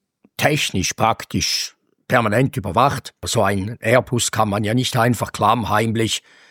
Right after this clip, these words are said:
einem sanktionierten Betreiber verkaufen. Und da wird es auch kein Zufall sein, dass kurz danach die U S A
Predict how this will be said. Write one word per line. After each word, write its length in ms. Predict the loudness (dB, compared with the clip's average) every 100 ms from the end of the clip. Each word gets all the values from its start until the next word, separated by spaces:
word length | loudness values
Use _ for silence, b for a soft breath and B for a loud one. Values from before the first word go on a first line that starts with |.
| b b b -4
einem 500 | 0 0 0 -2 -6 -10
sanktionierten 1000 | -2 0 0 -2 0 2 2 0 -4 -6
Betreiber 760 | -4 -4 -2 -2 -2 -4 -4 -4
verkaufen. 840 | -8 0 2 2 0 -4 -6 -8 -12 b b b b b
Und 180 | b -2
da 80 | 2
wird 200 | 2 0
es 100 | -2
auch 180 | -2 0
kein 180 | -2 2
Zufall 400 | 2 2 0 2
sein, 320 | 2 2 0
dass 180 | -4 -2
kurz 280 | -2 -2
danach 400 | -2 2 2 2
die 240 | -2 -4 -2
U 160 | 0
S 220 | 0 0 2
A 300 | 2 2